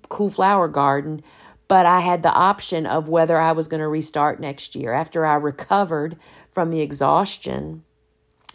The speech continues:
of this year. And by rethinking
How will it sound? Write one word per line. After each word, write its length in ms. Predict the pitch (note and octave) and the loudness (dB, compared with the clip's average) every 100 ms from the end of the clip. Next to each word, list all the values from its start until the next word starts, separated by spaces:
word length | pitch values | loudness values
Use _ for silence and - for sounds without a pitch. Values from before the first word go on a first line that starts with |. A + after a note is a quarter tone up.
| - | -2
of 180 | E3+ D#3+ | 0 2
this 260 | G#3+ - | 0 -2
year. 320 | - - - - _ _ _ _ _ _ _ | -8 -10 -12 -18 _ _ _ _ _ _ _
And 560 | - E3 D#3+ D#3 D#3 D#3 _ _ _ _ _ _ | -6 -2 0 0 -2 -6 _ _ _ _ _ _
by 200 | E3+ E3 | 2 4
rethinking 1160 | D#3+ E3+ G#3+ A#3 - G#3+ G#3 - E3+ D#3+ E3 - | 4 2 0 -2 0 0 0 -2 -4 -2 -4 -8